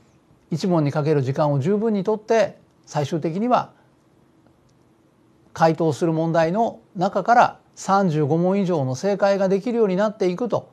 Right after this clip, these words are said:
いうことを時間をかけて進めていっていただきたいと思います。このシーエフピー試験というものについてのですね、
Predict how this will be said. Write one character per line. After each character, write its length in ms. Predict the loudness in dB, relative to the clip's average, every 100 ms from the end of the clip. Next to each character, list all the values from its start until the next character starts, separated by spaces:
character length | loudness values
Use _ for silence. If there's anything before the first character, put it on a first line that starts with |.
| _ -8
い 80 | -4
う 80 | -2
こ 140 | 0
と 160 | 2 2
を 220 | 0 -4 -14 -6
時 160 | -4
間 180 | 0 0
を 40 |
か 120 | 0 -2
け 120 | -2
て 240 | -4 -6 _ _
進 240 | -12 -4 -2
め 80 |
て 100 | -2
い 40 | -4
っ 40 |
て 120 | -4
い 60 | -4
た 100 | -4
だ 100 | -6
き 80 | -10
た 120 | -12
い 80 | -12
と 60 |
思 120 | -18 -20
い 40 |
ま 100 | -18
す。 180 | -18 -20 _ _ _ _ _ _ _ _ _ _ -20 -20 _
こ 120 | 2 4
の 160 | 4
シ 140 | 2 0
ー 60 |
エ 40 | 0
フ 80 | 0
ピ 60 |
ー 40 | -4
試 100 | -2
験 180 | -4 -2
と 80 |
い 60 | 0
う 60 | 0
も 140 | -2
の 200 | -4 -4
に 140 | -6 -4
つ 140 | -2
い 80 | -2
て 80 | -4
の 100 | -8
で 80 | -4
す 80 |
ね、 280 | 0 0 -2